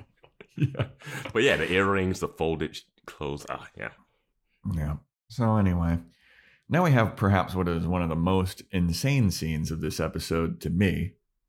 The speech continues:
Speaker 2: <laughs> 'Cause
Speaker 1: We
Speaker 2: you
Speaker 1: cut
Speaker 2: hate
Speaker 1: to the
Speaker 2: love.
Speaker 1: basement.
Speaker 2: 'Cause you hate love.
Speaker 1: We cut to the basement,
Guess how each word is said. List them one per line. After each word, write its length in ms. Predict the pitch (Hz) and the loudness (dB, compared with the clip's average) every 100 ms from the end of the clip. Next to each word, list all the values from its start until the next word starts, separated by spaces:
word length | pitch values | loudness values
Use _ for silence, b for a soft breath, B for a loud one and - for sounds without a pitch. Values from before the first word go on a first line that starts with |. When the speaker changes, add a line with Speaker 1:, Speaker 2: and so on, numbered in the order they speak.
| - | -10
Speaker 2:
<laughs> 60 | 90 135 - 440 143 - 165 - _ - _ _ _ _ _ B B 104 | -10 -10 -12 -10 -10 -12 -18 -18 _ -20 _ _ _ _ _ B B -16
'Cause 140 | - 110 | -2 0
Speaker 1:
We 60 | |
Speaker 2:
you 80 | 78 | 0
Speaker 1:
cut 220 | 78 196 | 0 -2
Speaker 2:
hate 40 | - | 0
Speaker 1:
to 60 | 147 | 0
the 60 | 160 | 0
Speaker 2:
love. 140 | 143 | 2
Speaker 1:
basement. 440 | 117 92 - 82 | 2 2 0 0
Speaker 2:
'Cause 160 | 82 - | 0 -2
you 60 | 85 | -8
hate 320 | - 98 71 | -2 -4 -4
love. 460 | 64 67 65 78 90 b b b b b b _ _ | -8 -6 -6 -8 -16 b b b b b b _ _
Speaker 1:
We 80 | 117 | -8
cut 320 | - 196 202 | -4 -8 -6
to 100 | - | -6
the 100 | 110 | -4
basement, 680 | 90 95 95 - 87 80 | -2 -2 -2 -4 -4 -4